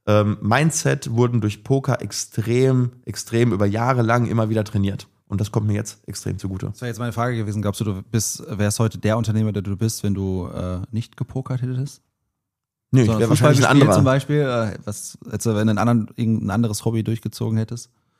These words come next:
Speaker 1: Also die, das ist ja ein philosophisches Thema, ne? Wenn du diesen einen Weg nicht gegangen wärst, welchen Weg wärst du dann gegangen? Vielleicht wär ich ein viel besserer Unternehmer, vielleicht wär ich ein schlechterer Unternehmer.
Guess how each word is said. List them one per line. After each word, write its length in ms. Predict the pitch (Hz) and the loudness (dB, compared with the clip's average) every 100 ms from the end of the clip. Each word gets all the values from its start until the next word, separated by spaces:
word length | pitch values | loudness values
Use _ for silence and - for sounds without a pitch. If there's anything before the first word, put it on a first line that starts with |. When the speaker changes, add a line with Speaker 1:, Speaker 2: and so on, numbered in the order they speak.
| _ - | _ 0
Speaker 1:
Also 280 | 117 131 135 | 4 6 4
die, 300 | 120 120 - - _ _ _ _ _ | 6 4 2 -4 _ _ _ _ _
das 300 | - - 113 | -10 -4 0
ist 100 | 139 | 4
ja 80 | 147 | 4
ein 60 | 131 | 4
philosophisches 560 | 127 110 120 107 98 | 4 2 2 0 -4
Thema, 360 | - 95 98 101 | -2 -2 0 0
ne? 180 | 113 120 | 0 2
Wenn 140 | 120 | 2
du 60 | 120 | 2
diesen 420 | 113 117 117 107 - 90 - | 0 2 2 0 -6 -8 0
einen 240 | 123 139 | 4 4
Weg 160 | 135 135 | 4 2
nicht 120 | - | 0
gegangen 360 | 107 110 131 | 0 0 2
wärst, 160 | 127 120 | 0 0
welchen 260 | 120 117 110 | -2 0 -2
Weg 160 | 113 | -2
wärst 160 | 110 - | -4 -6
du 60 | |
dann 160 | 104 117 | -4 -4
gegangen? 280 | 98 85 101 | -4 -6 -8
Vielleicht 200 | - 107 | -6 -4
wär 80 | 110 | -4
ich 100 | 104 | -4
ein 60 | |
viel 140 | 107 104 | -6 -4
besserer 280 | 120 123 107 | -2 0 0
Unternehmer, 600 | 104 101 101 107 131 139 | -2 -2 -2 -2 -4 -6
vielleicht 320 | - 113 - | -6 -4 -2
wär 80 | 107 | -4
ich 120 | 101 | -4
ein 60 | |
schlechterer 360 | 104 117 123 117 | -4 -4 -4 -2
Unternehmer. 580 | 104 104 101 104 117 | 0 0 0 2 2